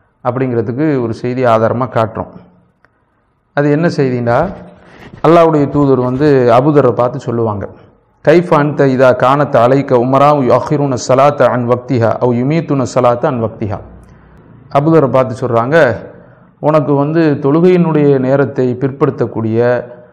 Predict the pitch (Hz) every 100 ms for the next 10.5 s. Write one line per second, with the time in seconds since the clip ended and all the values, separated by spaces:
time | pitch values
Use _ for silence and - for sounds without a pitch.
0 | _ _ _ _ _ 143 175 185 190 175
1 | 156 143 131 139 139 - 131 127 117 -
2 | - 139 165 156 147 135 120 104 - _
3 | _ _ _ _ _ _ 131 156 165 165
4 | 147 - 143 139 135 123 - 135 127 123
5 | - - 135 180 180 185 175 143 - 120
6 | 117 131 131 - - - _ _ _ _
7 | _ _ - 147 175 175 170 151 139 127
8 | 120 113 - - _ _ _ 135 160 180
9 | 156 139 131 139 165 156 135 135 127 151
10 | 131 110 117 123